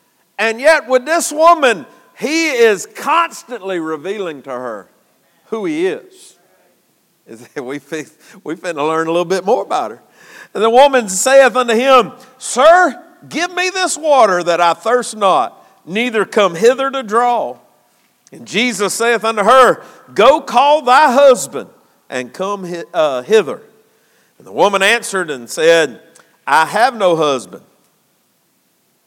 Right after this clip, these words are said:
Jesus said unto her, "Thou hast well said, I have no husband." In other words, this is what he said, "I know you don't."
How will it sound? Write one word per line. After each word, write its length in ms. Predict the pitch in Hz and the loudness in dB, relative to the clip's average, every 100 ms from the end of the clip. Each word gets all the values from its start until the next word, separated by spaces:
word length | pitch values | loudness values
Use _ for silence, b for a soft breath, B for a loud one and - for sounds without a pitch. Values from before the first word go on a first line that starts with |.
| _ _ _ _ _ _ _ _ _ _ _ _ _ _ _ _ _ | _ _ _ _ _ _ _ _ _ _ _ _ _ _ _ _ _
Jesus 500 | - 202 233 190 196 | -14 -8 -8 -8 -8
said 540 | - 208 214 208 165 - - _ | -8 -4 0 2 0 -4 -16 _
unto 240 | 190 202 | -4 -4
her, 460 | 180 196 208 175 151 | -2 2 2 2 -2
"Thou 300 | 120 156 240 | -4 -2 -2
hast 280 | 220 170 156 | -2 -2 -4
well 340 | 170 220 240 | -8 -6 -6
said, 540 | - 226 247 160 92 - _ _ | -8 -8 -6 -6 -8 -12 _ _
I 200 | 131 147 | -4 -4
have 260 | 139 143 123 | -2 -6 -8
no 200 | 123 117 | -10 -12
husband." 440 | 117 110 82 65 _ _ _ _ _ _ _ | -12 -12 -16 _ _ _ _ _ _ _ _
In 80 | 160 | -4
other 140 | 196 | 0
words, 200 | 196 175 | 0 -2
this 120 | 202 | -6
is 60 | 190 | -6
what 120 | 190 | -6
he 80 | 175 | -6
said, 400 | 220 208 131 95 _ _ _ _ _ | -4 -4 -4 -8 _ _ _ _ _
"I 120 | 104 | -14
know 140 | 117 156 | -10 -10
you 160 | 123 | -12
don't." 180 | 95 - | -16 -20